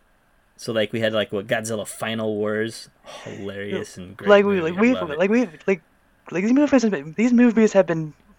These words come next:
Speaker 2: made for, you know, years and years.
Speaker 1: Yeah.
Speaker 2: But, um, uh, looking at the Wikipedia page,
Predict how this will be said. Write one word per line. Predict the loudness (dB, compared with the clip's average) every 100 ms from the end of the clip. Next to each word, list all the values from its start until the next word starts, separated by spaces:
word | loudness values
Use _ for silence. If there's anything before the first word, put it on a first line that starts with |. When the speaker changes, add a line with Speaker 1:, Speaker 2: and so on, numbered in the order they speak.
| _
Speaker 2:
made | -2 0 0
for, | 0 2 2 0
you | -4
know, | -4 -6
years | -10 -2 2 2 0
and | -6 -4
years. | -2 -2 -4 -8 -14 -20 _ _ _
Speaker 1:
Yeah. | -4 -2 -4 -8 2
Speaker 2:
But, | 4 6
um, | 4 4 2 -2 -14 _ _ _ _ _ _ _ _ _ _ _ _ _ -20 -2
uh, | 4 8 8 8 4 -2
looking | -6 -2
at | 0
the | 0
Wikipedia | 0 -2 0 -2 4 4 2
page, | 0 0 0 -4 -10 -16